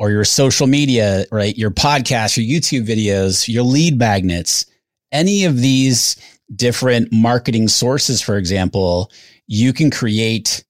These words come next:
unique U T M codes parameters for each one of these channels. Now,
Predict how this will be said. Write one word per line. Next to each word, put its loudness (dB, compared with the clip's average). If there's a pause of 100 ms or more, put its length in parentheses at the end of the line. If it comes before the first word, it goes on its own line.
(100)
unique 0
U 0
T -2
M 2
codes -2
parameters -2 (300)
for 0
each -2
one 2
of 0
these -2
channels. -2
Now, 0